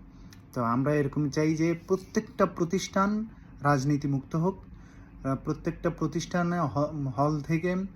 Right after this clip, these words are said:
যত রাজনীতিক, আহ, ক-, কার্যকলাপ আছে সব কিছু বন্ধ হোক। আমরা শুধু ছাত্র ভাইদেরকে এটা বলবো যে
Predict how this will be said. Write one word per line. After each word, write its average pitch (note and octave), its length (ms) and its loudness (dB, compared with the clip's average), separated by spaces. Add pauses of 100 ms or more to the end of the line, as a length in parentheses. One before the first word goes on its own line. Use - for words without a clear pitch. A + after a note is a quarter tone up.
(480)
যত C#3+ 300 2
রাজনীতিক, D3 920 2
আহ, C3 320 2
ক-, C#3+ 320 0
কার্যকলাপ C3+ 840 0
আছে C#3 200 -6
সব C#3 180 -6 (100)
কিছু B2 160 -4
বন্ধ A2+ 280 -4
হোক। G2+ 140 -6 (800)
আমরা C3+ 520 4
শুধু D3 560 4 (100)
ছাত্র C#3+ 320 0
ভাইদেরকে C3+ 440 2
এটা C3+ 160 2
বলবো C3 320 2
যে C#3+ 180 0